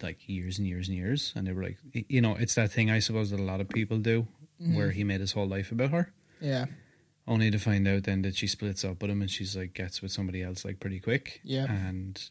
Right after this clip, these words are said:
Speaker 1: he, they had, like, a, a thing in the back of their house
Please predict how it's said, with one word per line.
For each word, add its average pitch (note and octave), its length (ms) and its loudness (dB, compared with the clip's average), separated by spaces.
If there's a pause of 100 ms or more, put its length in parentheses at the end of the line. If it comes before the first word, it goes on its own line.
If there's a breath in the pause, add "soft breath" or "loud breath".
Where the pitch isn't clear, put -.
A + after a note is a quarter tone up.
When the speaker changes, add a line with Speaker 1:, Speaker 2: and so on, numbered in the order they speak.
(180)
Speaker 1:
he, G2+ 640 -4 (200)
they B2 260 0
had, G#2+ 220 2
like, G#2 280 -2
a, G2+ 340 0 (720 loud breath)
a A#2 60 -6
thing A2 240 -2
in G#2+ 100 0
the G#2+ 60 0
back G#2 240 -4
of G#2 60 -4
their G#2 100 -2
house - 640 -6